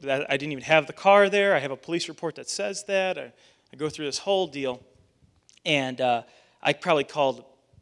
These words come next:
fifteen different departments 'cause everyone wanted to transfer me to a different department. Anybody who's called the city of Chicago knows how that is.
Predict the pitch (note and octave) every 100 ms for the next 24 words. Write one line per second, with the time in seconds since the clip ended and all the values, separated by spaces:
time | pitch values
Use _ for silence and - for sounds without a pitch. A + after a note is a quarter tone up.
0 | _ _ _ _ _ - - D#3+ - E3
1 | D3 C3 C#3+ - C3 - C#3+ - C3+ C3+
2 | B2+ A#2+ - - B2+ B2 D#3+ C#3+ C#3+ C3+
3 | C3 C3 C3+ C#3 C3 D3+ C3+ C3 C3 B2
4 | C#3 C#3+ C3+ B2+ C3 C#3 C#3 C#3 - -
5 | - - _ - - D3 C#3 C#3 C3+ -
6 | D3 C3 - D3+ C3 - D3 B2+ B2+ B2+
7 | B2 B2+ B2 B2+ B2+